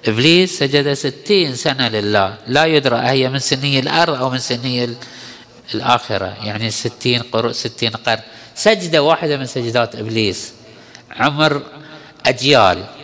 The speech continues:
صحيح؟ ولكن ما قيمة هذه السجدة إذا كانت تعقبها تمرد، عصيان، وعدم انضباط، وعدم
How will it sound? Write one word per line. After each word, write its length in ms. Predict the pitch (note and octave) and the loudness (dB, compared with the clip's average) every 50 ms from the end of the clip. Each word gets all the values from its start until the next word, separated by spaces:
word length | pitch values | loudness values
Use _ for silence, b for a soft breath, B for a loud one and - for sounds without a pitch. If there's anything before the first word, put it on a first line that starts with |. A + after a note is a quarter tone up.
| B2 G#2+ F#2 F2+ | -18 -18 -12 -6
صحيح؟ 480 | - - A2+ - B2 B2 C#3+ D3 - - - B B B B B B B B B A#2 | -2 -2 0 2 2 2 2 2 0 -8 -18 B B B B B B B B B 0
ولكن 380 | A#2+ C3+ D#3+ D#3 - D#3+ D#3 | 0 0 0 0 -4 -6 -4
ما 80 | F3 A3+ | -4 -4
قيمة 300 | - - B3 A3+ A3+ A3 - | -2 -2 0 0 0 2 2
هذه 240 | G#3 F#3+ F#3+ F#3+ F#3 | 2 4 4 2 2
السجدة 680 | F3 - - F#3+ F3 - E3 D3 D#3 D3+ D3 C#3+ C#3 C3 - - - - - B B B B B B B B B B B - | 2 2 2 2 2 2 0 0 0 2 2 0 -2 -6 -12 -20 -20 -20 -20 B B B B B B B B B B B 0
إذا 180 | B2 C3+ C#3 | 4 4 4
كانت 480 | C3 - - C3+ C3 C3 C#3 C#3 C3+ C3+ - | 2 2 0 0 0 2 0 0 -2 -2 -2
تعقبها 800 | - C3 A#2+ - - B2+ A#2+ A#2+ A#2+ B2 C3 B2 B2 B2 B2 - B B B B - | 0 0 0 0 0 -2 -2 0 2 4 4 4 4 4 0 -2 B B B B 2
تمرد، 680 | C#3 C3+ C3 D#3+ D#3 D#3 C3 C3+ B2 A2+ A2 A2 - - - | 2 4 6 6 6 6 4 4 4 2 2 -2 -6 -4 0
عصيان، 640 | A2 A2+ A2 - - B2+ C3 C3+ C3+ C3 B2 A#2 G#2 F#2 G2 - - B B B B B B B B B B | 0 2 2 2 2 2 4 4 4 4 4 2 0 -2 -6 -16 -18 B B B B B B B B B B
وعدم 440 | G#2 A#2 - C3+ B2 C3 B2+ A#2 A#2 | -2 0 0 0 0 -2 -4 -4 -6
انضباط، 840 | A2+ A2+ G#2 A#2 A2 A2+ B2+ B2+ B2 A#2+ A2+ G#2 - - - - - | -6 0 2 4 4 6 6 6 6 6 4 2 -2 -6 -8 -4 -2
وعدم 340 | G2 A2 A#2 A2 A#2 A2+ | 0 0 0 0 -2 -6